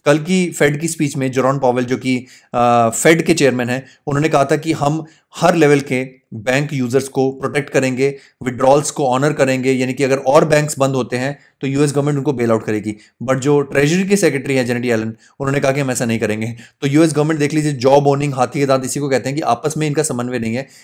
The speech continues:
It is like finance minister और आरबीआई के हेड अलग-अलग बात कह रहे हो, वैसे ही यहाँ पर बात है। तो इसका मेरा मानना है दोस्तों कि फेड को भी अभी पता नहीं है,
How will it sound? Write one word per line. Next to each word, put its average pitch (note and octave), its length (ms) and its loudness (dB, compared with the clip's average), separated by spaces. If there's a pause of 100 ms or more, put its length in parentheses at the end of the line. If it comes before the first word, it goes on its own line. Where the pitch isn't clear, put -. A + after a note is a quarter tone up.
(160)
It C3 60 -8
is C#3 100 -2
like D3 180 0
finance C#3 360 -2
minister D3 320 -4
और C#3+ 140 2
आरबीआई C3 340 4
के C3+ 120 -2
हेड B2+ 160 2
अलग-अलग B2 340 2
बात A#2+ 240 2
कह A2+ 80 0
रहे A2 120 -2
हो, C#3 120 -6 (760)
वैसे B2+ 260 0
ही D3+ 60 4
यहाँ C3 120 0
पर C3+ 80 0
बात A2+ 260 2
है। C#3+ 140 -4 (260)
तो C#3+ 60 2
इसका D#3 200 0
मेरा D3+ 340 0
मानना D3 240 2
है F3 60 4
दोस्तों D#3 280 0
कि D#3+ 280 0
फेड C3 300 0
को E3 120 4
भी D#3+ 80 6
अभी D#3+ 120 4
पता C#3+ 240 0
नहीं B2+ 140 -2
है, E3+ 160 -6